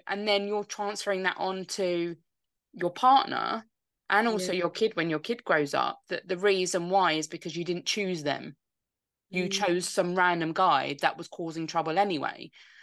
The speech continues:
Speaker 1: And I understand in the eyes of the law,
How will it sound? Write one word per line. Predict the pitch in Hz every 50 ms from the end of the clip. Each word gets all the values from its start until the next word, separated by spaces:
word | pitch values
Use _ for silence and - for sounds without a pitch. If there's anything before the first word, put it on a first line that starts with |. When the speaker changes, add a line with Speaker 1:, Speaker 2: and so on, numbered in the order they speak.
| - - _ -
Speaker 1:
And | 180 180 180 175 170 175 170 - _ _ _ -
I | 208 208 -
understand | 214 214 214 214 220 208 - - 185 180 180 180 180 175
in | 165
the | 165 156 -
eyes | 160 170 175 180 175
of | 170 -
the | 185
law, | 180 180 165 160 160 160 156 156 156 156